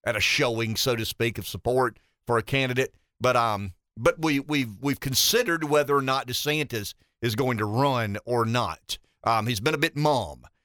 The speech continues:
He's doing his job. He's dealing with C R T and Black Lives Matter and curriculum and education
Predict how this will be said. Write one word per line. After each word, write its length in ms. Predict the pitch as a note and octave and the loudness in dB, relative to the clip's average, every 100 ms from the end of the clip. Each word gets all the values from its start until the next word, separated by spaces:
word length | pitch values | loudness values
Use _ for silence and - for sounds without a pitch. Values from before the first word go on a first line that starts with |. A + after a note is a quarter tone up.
| _ | _
He's 160 | B2 F#2 | -2 0
doing 240 | C#3+ C#3 | 2 2
his 120 | A#2+ | -2
job. 480 | F2+ C#3 C3 G#2 E2+ | 0 2 2 0 -4
He's 120 | G2+ | -4
dealing 200 | F#2+ C#3 | -2 -2
with 100 | - | -2
C 200 | - C#3+ | -2 0
R 180 | B2+ A#2 | 2 0
T 640 | - C#3 C3 A#2+ G#2+ A2 | 0 -2 0 -2 -2 0
and 160 | G#2 G2 - _ | -2 -4 -10 _
Black 280 | G2+ C#3 C3+ | 2 2 2
Lives 380 | C3+ C3 A#2+ G#2 | 0 0 0 -2
Matter 460 | B2 C3+ B2+ A#2 G#2+ | 0 2 2 -2 -4
and 140 | G2+ | -4
curriculum 800 | - A#2 D3+ - B2+ G#2+ G2 F2 | 0 2 2 0 -4 -4 -4 -2
and 100 | F#2 | -2
education 880 | B2+ A#2+ G2+ B2 C#3+ C3 - G#2+ G2+ | 0 -2 -2 0 2 0 -6 -6 -6